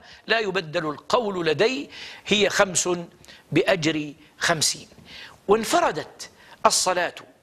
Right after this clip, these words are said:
بفرضها في حادثة الإسراء والمعراج. صحيح أن القرآن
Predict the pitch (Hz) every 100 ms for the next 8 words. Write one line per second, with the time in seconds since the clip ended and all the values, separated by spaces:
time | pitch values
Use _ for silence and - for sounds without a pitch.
0 | _ - - - 151 226 233 226 - -
1 | 214 262 254 208 240 202 226 226 - -
2 | 160 143 156 151 175 185 180 165 160 -
3 | 156 151 147 135 117 120 - 180 190 277
4 | - - - - - 190 202 175 202 202
5 | 233 240 254